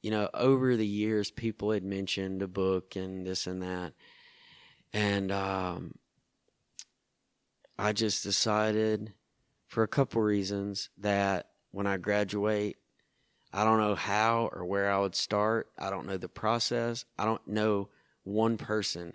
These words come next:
in the book world. Um, but if I can somehow find a way in, I'm willing to start this project that I had, like, very unofficially, way in the back of my mind, thought of, like, two or three times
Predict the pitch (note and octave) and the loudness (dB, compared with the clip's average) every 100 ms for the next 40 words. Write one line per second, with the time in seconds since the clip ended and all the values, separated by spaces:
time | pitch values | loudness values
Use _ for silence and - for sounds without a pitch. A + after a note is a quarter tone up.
0 | - F#2+ F#2 F#2+ F#2 - D2 D#2+ E2 - | -12 -10 -8 -8 -8 -8 -8 -8 -10 -16
1 | _ _ _ _ _ _ _ - G2 F#2+ | _ _ _ _ _ _ _ -8 -2 0
2 | F#2 E2+ - A#2+ A#2 F#2+ D#2+ - _ _ | -2 -4 0 4 4 4 -2 -12 _ _
3 | _ _ A#2+ A#2+ A#2 A2+ - G#2 F#2+ - | _ _ 0 2 0 -2 -2 -4 -2 0
4 | A#2+ A#2+ A#2+ A2 G2+ - G#2 G#2+ G#2+ G2+ | 0 0 -2 -4 -6 -4 0 2 0 -2
5 | F#2+ - F2 F#2 G2+ F#2+ F#2 E2 F2+ - | -4 -6 -2 0 0 0 -2 -4 -8 -14
6 | _ G2 F#2 F#2+ G2 G2 F#2+ - E2+ - | _ -6 -4 -4 -4 -4 -6 -4 -2 0
7 | F#2 - - - F2+ F2+ F2 E2+ - F2+ | -2 -4 -10 -4 -4 -2 -4 -8 -8 -4
8 | F2+ F2+ E2+ - - _ _ _ - F#2+ | -2 0 -2 -8 -20 _ _ _ -4 -2
9 | - F#2 A#2 A#2 A2+ G#2+ G2 - G#2 - | -2 2 6 6 4 2 -2 0 -2 0
10 | F#2+ F#2+ F#2+ G2 G2+ G2 G2 F#2+ F#2+ - | -2 -4 0 2 4 2 -2 -2 -4 -4
11 | F#2 F#2 F2+ F2 F2+ - F#2 F#2 F2+ F2+ | -6 -4 -4 -6 -8 -4 -2 0 -2 -4
12 | D#2 C#2+ C#2+ - G#2+ G2 - F#2 F2 - | -4 -4 -4 -6 -6 -6 -6 -10 -8 -8
13 | F#2 F2+ E2 E2 | -6 -6 -8 -12